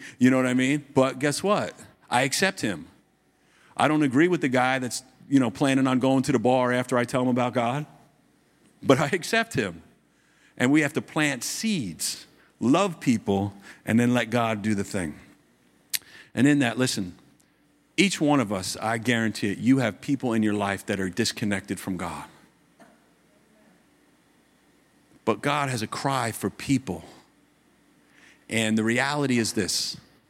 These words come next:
I'm one person. After today, I'm, I'm gonna be able to have conversations as one person.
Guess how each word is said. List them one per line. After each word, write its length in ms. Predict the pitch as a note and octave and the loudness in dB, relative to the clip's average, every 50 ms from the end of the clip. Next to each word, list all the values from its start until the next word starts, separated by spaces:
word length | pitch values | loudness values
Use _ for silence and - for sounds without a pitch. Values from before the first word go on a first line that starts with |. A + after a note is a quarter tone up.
| _ _ _ _ _ _ _ - | _ _ _ _ _ _ _ -4
I'm 300 | - B2 C3 C3+ C3+ C3 | -2 0 2 2 2 2
one 180 | C3+ C3+ B2+ | 4 2 2
person. 560 | A#2 - - B2 A#2 - - - E2+ E2 D2+ - - _ _ _ _ _ _ _ _ _ _ _ _ _ _ _ _ _ _ - | 0 0 -2 -2 -2 -2 -4 -6 -8 -10 -12 -16 -20 _ _ _ _ _ _ _ _ _ _ _ _ _ _ _ _ _ _ -2
After 260 | B2 C3 C3 - C3+ | -2 -2 -2 -4 -6
today, 600 | B2 - - A#2+ A2 A#2+ B2 B2 B2+ B2+ B2+ B2 - | -6 -4 -6 -4 -2 -2 0 0 0 0 -2 -2 -2
I'm, 240 | A2+ A#2+ B2 B2+ A#2+ | -2 0 0 0 2
I'm 180 | A#2 A#2+ B2+ | 2 2 4
gonna 140 | B2 B2 B2 | 4 4 2
be 120 | A#2 B2+ | 2 0
able 120 | A#2+ A#2+ A#2+ | 0 0 0
to 60 | A2+ | 0
have 160 | A#2+ A2+ G#2+ | 0 -2 -4
conversations 840 | - - C3 B2 B2 A#2+ A#2 - - B2+ B2 A#2 - B2 A#2+ A2 - | -4 -4 -2 0 0 0 0 0 0 2 0 2 0 0 0 -2 -2
as 300 | - G#2+ G#2+ A2 F#2+ A2+ | -2 -2 -2 -2 -2 -2
one 320 | G#2 G#2+ A#2 A2+ A2+ G#2+ | -2 0 0 0 0 -2
person. 580 | - - - A#2+ A#2 A2+ - - F2 G#2+ G2 | -4 -6 -6 -4 -4 -4 -6 -8 -10 -12 -14